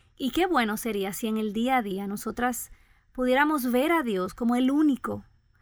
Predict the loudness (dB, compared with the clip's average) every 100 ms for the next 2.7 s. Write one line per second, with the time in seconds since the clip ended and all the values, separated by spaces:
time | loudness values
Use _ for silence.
0 | _ _ -4 0 0 2 4 4 2 0
1 | 0 0 0 0 -2 -2 -10 _ _ -14
2 | -4 0 0 0 -2 -4 -8